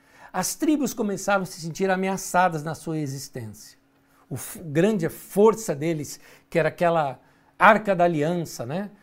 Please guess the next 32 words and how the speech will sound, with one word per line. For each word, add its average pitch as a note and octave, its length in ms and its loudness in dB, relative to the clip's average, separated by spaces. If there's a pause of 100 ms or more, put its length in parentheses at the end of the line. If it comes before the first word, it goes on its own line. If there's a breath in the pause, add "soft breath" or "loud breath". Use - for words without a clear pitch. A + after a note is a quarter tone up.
(140 loud breath)
na C#3+ 160 -8
qual E3 420 4
eles D3+ 220 -4
viram E3 240 2
que - 80 -12
Israel C#3 340 -4
venceu C#3+ 300 -6
todas C4 340 0
as F3 160 -4
guerras C#3 380 -6
que, - 80 -18
que - 160 -14
levou C#3+ 240 -4
a B2+ 80 -4
Arca C3 320 -6
junto, G3 380 -6 (400 soft breath)
agora D3+ 360 2
perderam, D3+ 680 -2 (840 soft breath)
eles E3+ 800 -4 (160)
não F3+ 300 -6
tinham F#3+ 380 -8
forças A3 600 -4
pra F3 200 -10
reagir, E3 580 -8 (400)
não A#3 300 0
tinham A#3 280 -6
exército F#3 680 -4
organizado E3+ 760 -6
pra E3 200 -10
vencer D#3+ 500 -8
os D3+ 120 -14
filisteus. E3+ 800 -8